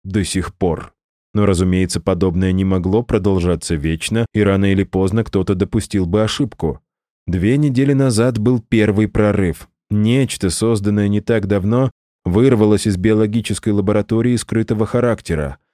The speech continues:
О ней знал лишь ограниченный круг лиц, и, разумеется, они не хотели придавать происшествию огласке. И это унесло за собой жизни полсотни человек, ни в чём не виновных.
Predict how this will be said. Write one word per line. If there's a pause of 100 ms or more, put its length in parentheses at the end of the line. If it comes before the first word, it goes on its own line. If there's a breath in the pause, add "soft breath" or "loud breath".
(180)
О
ней
знал
лишь
ограниченный
круг
лиц,
и,
разумеется,
они
не
хотели
придавать
происшествию
огласке. (540)
И
это
унесло
за
собой
жизни
полсотни
человек, (220)
ни
в
чём
не
виновных.